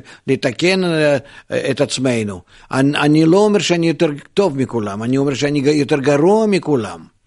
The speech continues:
אני אומר שאנחנו חייבים להתחבר בינינו, אז אנחנו נהיה טובים,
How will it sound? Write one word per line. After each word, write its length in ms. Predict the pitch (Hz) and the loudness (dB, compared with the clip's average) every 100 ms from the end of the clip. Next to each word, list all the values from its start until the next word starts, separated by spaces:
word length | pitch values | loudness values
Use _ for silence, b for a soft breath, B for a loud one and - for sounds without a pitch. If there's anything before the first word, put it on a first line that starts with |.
| _ b b b b | _ b b b b
אני 180 | 117 131 | -4 0
אומר 220 | 143 147 | 2 0
שאנחנו 440 | 135 139 143 127 131 | 0 -2 -2 -4 -6
חייבים 400 | 139 143 143 151 | -2 0 0 0
להתחבר 520 | 147 - 147 131 190 | 0 0 -2 2 2
בינינו, 540 | 202 202 185 151 143 - | 2 2 2 0 0 0
אז 220 | 175 180 | 0 0
אנחנו 320 | 196 185 156 | 0 -2 -2
נהיה 240 | 151 143 | -2 0
טובים, 520 | 123 147 123 120 110 | 0 -2 -2 -2 -6